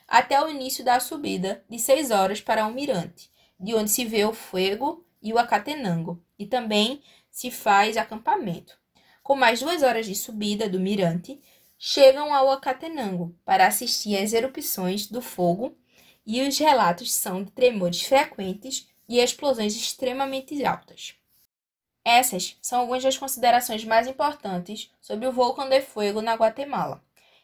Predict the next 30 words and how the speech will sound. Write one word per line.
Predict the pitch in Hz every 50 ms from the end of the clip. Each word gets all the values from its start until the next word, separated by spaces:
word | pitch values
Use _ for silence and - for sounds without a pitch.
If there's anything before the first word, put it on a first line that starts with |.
| _
Espero | _ 190 175 - - 202 202 220 214
que | -
vocês | 214 233 233 233 233 226 226
tenham | - - 208 208 208 208
gostado. | 226 262 285 - - - 165 - - - _ _ _ _ _ _ _ _ _ _ _ _ _
Não | 196 190 190
deixem | 185 311 262 - - 302
de | 294
acompanhar | 294 285 285 285 285 - 302 285 254 226 220 214 226
o | 233
Instagram | 254 262 - - 262 262 233 202 180 175 175 175 196 208
Vulcões | 226 240 240 - 214 214 220 226
e | 240
Viagens. | 220 262 285 269 226 185 175 175 - - - - - _ _ _ _ _
E | - 185
se | 180 214 202
tiverem | 240 233 208 196 190 190 196
alguma | 196 190 185 185 180 180 196
dúvida, | 202 190 175 175 175 160 175 185 208 - _ _ _ _
as | - 170 175 -
principais | - - 240 - - - 214 208 226
referências | 240 240 233 - 320 302 254 202 208 208 214 214 202
desse | 196 202 208 -
podcast | - - 269 262 269 262 _ 180 156 156 - - - - - - _ _ _ _ -
estão | 220 214 - - 220 214
na | 220 220 233
descrição. | 226 247 262 262 - - 320 320 - - - - _ _ _ _ _ _ _ _ _
O | -
meu | 190 196 202 226 254
Instagram | 269 - - 330 - 208 208 202 185 185 202 247